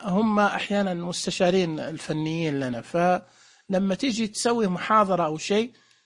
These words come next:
آه، خذ ال-، المادة العلمية وحطها في القوالب ونادي أحد من أولادك يضبط لك بقية التنسيقات والشغلات هذه.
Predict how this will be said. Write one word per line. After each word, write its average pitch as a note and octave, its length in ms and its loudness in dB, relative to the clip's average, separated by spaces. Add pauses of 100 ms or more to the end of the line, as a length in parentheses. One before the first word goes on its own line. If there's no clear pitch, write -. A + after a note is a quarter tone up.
(120)
آه، C4+ 300 2
خذ - 240 0
ال-، G#3 260 0
المادة G3 640 4
العلمية F3+ 460 -2
وحطها G3+ 480 0
في F3 160 -4
القوالب F3 840 2
ونادي A3+ 1080 0
أحد F#3 260 2
من F#3 100 -2
أولادك F#3+ 500 0
يضبط F3 440 -4
لك F3 240 -4
بقية E3+ 460 -2
التنسيقات D#3+ 800 -4
والشغلات D3+ 560 -8
هذه. - 220 -18